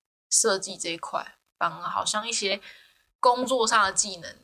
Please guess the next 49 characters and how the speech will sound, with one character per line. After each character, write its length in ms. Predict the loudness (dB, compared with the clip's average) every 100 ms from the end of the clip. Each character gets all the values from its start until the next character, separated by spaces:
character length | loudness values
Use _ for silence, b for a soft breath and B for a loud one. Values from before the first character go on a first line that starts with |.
| -20 _
他 280 | 2 4 4
没 80 |
有 120 | 2 -2
教 260 | 0 0
导 240 | 2 -4 -6
给 200 | -16 -18 -20
你。 100 | _
而 100 | 2
且 80 | 4
我 120 | 4
记 140 | 2 0
得 140 | 0
我 300 | 2 -2 -4
有 240 | -4 -2 -2
一 40 |
次 280 | 0 0 0
我 160 | 0 -2
在 320 | 2 2 2
台 280 | 0 0 2
湾 280 | 4 2 0
面 260 | -6 -4
试 220 | 2 2 0
的 100 | -4
时 180 | -6
候， 280 | -4 -6 -6
就 120 | -4 -4
那 140 | 0
个 60 | -2
时 80 | -2
候 80 |
大 180 | 0 0
学 160 | 0 -4
刚 260 | -6 -6 -14
毕 120 | -6
业 160 | -4
的 80 | -2
时 100 | -6
候， 100 | -8 -16 B B B _ _ 0
有 180 | 2
一 40 | 2
家 200 | 4 4
公 260 | 2 -2
司 160 | -4 -6
他 300 | -4 -4 -4
给 80 | 2
我 160 | 2 2
的 60 |
薪 300 | 0 -2 -2
水 240 | -6 -6